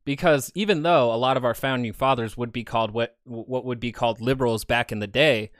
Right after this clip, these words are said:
uh, they had slaves. Uh, slave trading went on for another hundred years after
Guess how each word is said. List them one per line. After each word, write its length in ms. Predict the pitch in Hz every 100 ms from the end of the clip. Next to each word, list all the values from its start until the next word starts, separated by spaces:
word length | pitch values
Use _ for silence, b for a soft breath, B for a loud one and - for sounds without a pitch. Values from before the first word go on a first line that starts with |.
| b b b b b -
uh, 640 | 127 127 123 120 117 113 110
they 160 | 120
had 180 | 135 127
slaves. 880 | - - 131 135 101 - - - - _ _ _ _ -
Uh, 640 | 117 113 113 110 107 107
slave 440 | - - 127 180
trading 400 | - 151 131 123
went 140 | 120 120
on 220 | 117 117
for 180 | - 113
another 460 | 113 123 123 113
hundred 340 | 143 143 127 110
years 640 | 180 254 127 107 - - _ _
after 540 | 127 123 - 117 107